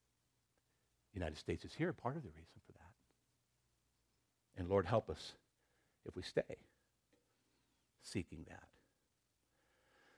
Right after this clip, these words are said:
The Father has given us to Jesus. What a great idea. So the Father is saying, so Jesus says, "Look,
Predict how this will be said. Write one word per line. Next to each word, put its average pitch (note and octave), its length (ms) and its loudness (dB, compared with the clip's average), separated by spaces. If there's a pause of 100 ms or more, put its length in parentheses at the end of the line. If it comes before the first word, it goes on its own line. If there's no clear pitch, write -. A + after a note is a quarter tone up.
(640)
The B2+ 80 4
Father C3 300 12
has A#2+ 160 10
given G#2+ 280 8
us G2 120 4
to - 100 -4
Jesus. E2+ 560 -6 (1080)
What A#2+ 100 6
a G2+ 60 6
great E2+ 240 -2
idea. C#2+ 400 -12 (560)
So C3 120 10
the A#2 80 8
Father C3+ 360 12
is A2 120 10
saying, G#2 340 12 (160)
so B2 100 6
Jesus B2 360 12
says, A2+ 200 8
"Look, C#3+ 200 10